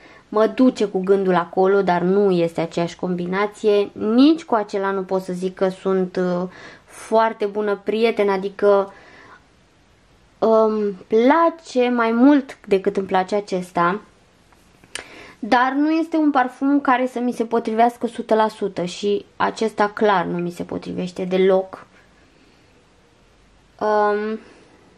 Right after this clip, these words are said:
se numește Lady Wood, uh, casa aceasta, uh, site-ul este Lady Wood, mister Wood și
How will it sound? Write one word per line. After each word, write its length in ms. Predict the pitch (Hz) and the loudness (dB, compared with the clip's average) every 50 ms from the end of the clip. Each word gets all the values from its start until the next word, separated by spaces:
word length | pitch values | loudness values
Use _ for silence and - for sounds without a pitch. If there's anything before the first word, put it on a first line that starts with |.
| - - | -20 -12
se 120 | - - 233 | -6 -4 -2
numește 440 | 233 233 240 254 254 247 - 247 233 | 0 2 2 2 2 2 0 0 0
Lady 580 | 226 226 233 208 196 208 208 202 202 202 202 202 | 0 0 -2 -2 -2 0 0 2 2 0 0 -4
Wood, 440 | - - 202 202 196 180 180 - - - - _ _ _ _ _ _ _ | -4 -4 -2 -2 -2 -2 -6 -10 -16 -20 -20 _ _ _ _ _ _ _
uh, 200 | - 185 185 180 180 - | -8 -6 -6 -6 -6 -4
casa 420 | - 214 208 208 208 - 196 185 | -2 -2 -2 -2 -4 -6 -6 -6
aceasta, 840 | 185 185 180 - 190 185 190 185 - - 208 214 220 220 226 240 247 - _ - | -6 -6 -6 -4 -4 -4 -4 -4 -6 -2 0 0 2 0 0 -4 -6 -10 _ -8
uh, 240 | 202 208 202 202 196 | -4 -2 0 0 -2
site-ul 480 | 185 - - 240 240 240 240 - 214 208 | -4 -2 0 2 2 2 0 -2 -4 -2
este 280 | 214 214 208 - 208 | 0 -2 -2 -2 -2
Lady 300 | 208 208 208 214 202 202 | 0 0 0 -2 -2 -2
Wood, 280 | 208 208 208 214 202 202 | -2 0 0 -2 -2 -2
mister 400 | 196 208 208 202 208 - 202 190 | -4 -4 -4 -4 -4 -4 -4 -4
Wood 360 | 185 185 202 233 247 262 - - - _ _ _ - - - - - - - - - - - - - _ _ - _ _ _ | -2 -2 0 0 0 0 -2 -6 -12 _ _ _ -20 -20 -20 -20 -20 -20 -20 -20 -20 -20 -20 -20 -20 _ _ -20 _ _ _
și 640 | - - - - - - 247 254 262 262 262 262 254 | -16 -14 -12 -8 -2 2 4 6 6 6 6 6 6